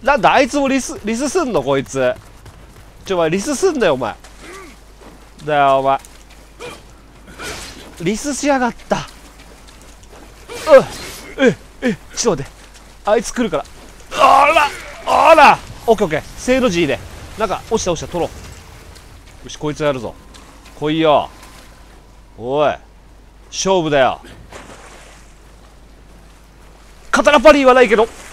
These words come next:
ふん、ふん、ふん。甘いぜ。さあ、どうする？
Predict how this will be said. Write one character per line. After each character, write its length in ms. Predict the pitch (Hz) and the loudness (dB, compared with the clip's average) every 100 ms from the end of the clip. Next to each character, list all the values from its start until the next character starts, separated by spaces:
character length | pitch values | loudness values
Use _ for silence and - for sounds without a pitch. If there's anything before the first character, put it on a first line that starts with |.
| - - - 370 - | -16 -14 -14 -16 -10
ふ 200 | - 311 | -2 -2
ん、 40 | 254 | -2
ふ 360 | - - 392 | -4 2 4
ん、 40 | 302 | 4
ふ 760 | - - - - - - 392 | -2 -16 -20 -20 -4 4 4
ん。 60 | 285 - - - - - - - - - - - - - - - - - - - - - - - - - - - - - - - - - - - - | 4 -2 -20 -20 -20 -20 -20 -20 -20 -20 -18 -18 -18 -20 -20 -20 -20 -20 -20 -20 -20 -20 -20 -20 -18 -16 -16 -16 -18 -20 -20 -20 -20 -20 -20 -20 -18
甘 220 | - 117 127 | -10 -6 -6
い 60 | |
ぜ。 140 | 110 90 - - - - - - - - - - - - - - - - | -6 -12 -14 -20 -20 -20 -20 -20 -20 -20 -20 -20 -20 -20 -20 -20 -20 -20
さ 200 | - 107 | -14 -10
あ、 40 | 107 | -8
ど 120 | 120 | -8
う 40 | |
す 120 | 104 | -10
る？ 100 | 92 | -16